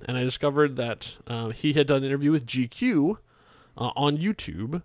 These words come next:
last year, and he ta-, and then they basically said he wanted him to talk about his most famous roles.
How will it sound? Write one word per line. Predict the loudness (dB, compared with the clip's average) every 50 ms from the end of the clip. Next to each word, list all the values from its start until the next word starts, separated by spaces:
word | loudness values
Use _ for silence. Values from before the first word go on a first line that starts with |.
| _ _ -6
last | -2 0 0 0 0 -4 -8 -8
year, | -6 -4 -4 -2 -2 -2 -4 -4
and | -4 -4
he | -4 -4
ta-, | -2 -2 -2
and | -2 -2 -4 -4
then | -6 -6 -6 -6 -8 -8
they | -6 -6 -6 -6
basically | -6 -6 -8 -8 -6 -6 -6 -6 -4
said | -4 -4 -4 -4 -8 -12 -20 -20 -20 _ _ _ _ _ _ _ _
he | 2
wanted | 2 4 2 2 -2
him | -6
to | -6 -6
talk | -4 -2 -2 -2 -2
about | -2 -2 -2 0
his | -2 -2 -2 -4
most | -6 -8 -10 -8 -6
famous | -6 -6 -6 -6 -6 -4
roles. | -2 -2 -2 -4 -6 -10 -14 -16